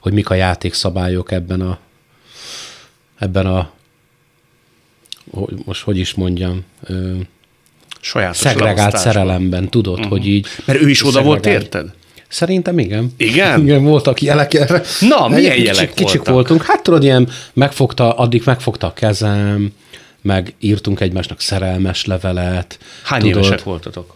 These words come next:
Speaker 2: Hat, hét, nyolc?
Speaker 1: Nyolc. Nyolc, kilenc, valami ilyesmi.
Speaker 2: Hát az egy diák
Speaker 1: Szóval
Speaker 2: szerelem
Speaker 1: kicsi.
Speaker 2: volt.
Speaker 1: Igen. Egyébként tök romantikus is volt. Aztán így, így gyökerestül elmúlt. Tudod, mint hogyha
Speaker 2: Emiatt?
Speaker 1: megsető-, aha.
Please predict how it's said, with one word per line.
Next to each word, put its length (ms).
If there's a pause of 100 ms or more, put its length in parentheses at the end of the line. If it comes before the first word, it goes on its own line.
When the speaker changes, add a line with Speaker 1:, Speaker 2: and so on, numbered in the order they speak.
(120)
Speaker 2:
Hat, 220
hét, 240
nyolc? 320
Speaker 1:
Nyolc. 520 (420)
Nyolc, 360
kilenc, 400
valami 300
ilyesmi. 380 (500)
Speaker 2:
Hát 160
az 100
egy 280 (120)
diák 280
Speaker 1:
Szóval 160
Speaker 2:
szerelem 360
Speaker 1:
kicsi. 120
Speaker 2:
volt. 140
Speaker 1:
Igen. 260 (840)
Egyébként 300
tök 160
romantikus 540
is 140
volt. 480 (1120)
Aztán 420
így, 280
így 180
gyökerestül 720
elmúlt. 580
Tudod, 160
mint 120
hogyha 180
Speaker 2:
Emiatt? 440
Speaker 1:
megsető-, 220
aha. 260